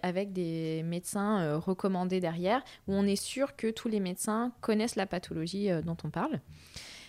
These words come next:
Euh, mais en fait, euh, la difficulté, c'est que je me suis dit, « Si je vais pas voir tout de suite le ministère de la Santé et les ordres des mé-,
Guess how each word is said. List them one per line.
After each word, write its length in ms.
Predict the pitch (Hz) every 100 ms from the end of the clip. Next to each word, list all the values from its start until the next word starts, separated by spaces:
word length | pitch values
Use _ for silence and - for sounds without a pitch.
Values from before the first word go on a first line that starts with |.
| - 180
Euh, 280 | 175 170 175
mais 800 | 190 214 247 254 240 214 196 185
en 80 |
fait, 340 | 175 226 247 -
euh, 400 | 175 165 156 160
la 140 | 175
difficulté, 760 | 180 175 185 - 180 - 247 277
c'est 160 | -
que 80 | 185
je 60 | 180
me 40 |
suis 180 | - 202
dit, « 120 | 233
Si 240 | - 202
je 100 | 180
vais 120 | 190 190
pas 160 | 214
voir 200 | 220 202
tout 140 | - -
de 60 |
suite 180 | - 302
le 100 | 254
ministère 460 | 226 220 214 - 226
de 60 |
la 80 | 214
Santé 480 | - 214 - 220 -
et 80 | 214
les 220 | 214 208
ordres 100 | 202
des 100 | 196
mé-, 160 | 180